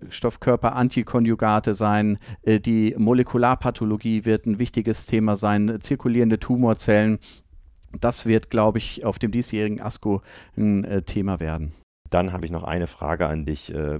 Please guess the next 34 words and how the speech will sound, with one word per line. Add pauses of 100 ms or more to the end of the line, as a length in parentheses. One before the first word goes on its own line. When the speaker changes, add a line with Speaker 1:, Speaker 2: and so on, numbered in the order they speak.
(160)
Speaker 2:
wir
eiern
die
ganze
Zeit
hier
rum
mit
diesem
komischen
Begriff,
äh, (800)
äh, (100)
A (400)
S
C (100)
O
oder
so
ähnlich
ausgesprochen, (260)
äh,
der
große
amerikanische
Krebskongress.
Ähm, (800)
warum
scheust
du
dich,
den
Namen
auszusprechen?